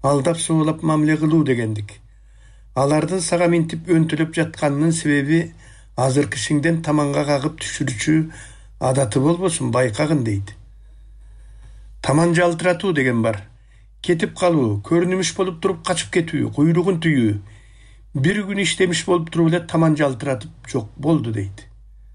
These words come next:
Таман тирөө деп коет. Тирешүү, атаандашуу, дагы бир мааниси бирөөгө таянуу, ишенүү. Сенин таман тирээриң бар экен, коркпой деле койсоң болот дейт.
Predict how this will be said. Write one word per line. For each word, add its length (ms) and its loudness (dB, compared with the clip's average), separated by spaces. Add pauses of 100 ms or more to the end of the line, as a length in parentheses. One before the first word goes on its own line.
(600)
Таман 340 2
тирөө 280 2
деп 280 -2 (160)
коет. 520 -10 (540)
Тирешүү, 640 0
атаандашуу, 1200 0 (680)
дагы 280 0
бир 140 0
мааниси 420 -2
бирөөгө 400 2
таянуу, 460 0
ишенүү. 520 0 (760)
Сенин 380 0
таман 320 2
тирээриң 400 2
бар 160 2
экен, 320 -4 (160)
коркпой 400 -2
деле 180 -2
койсоң 300 0
болот 260 -2
дейт. 300 -12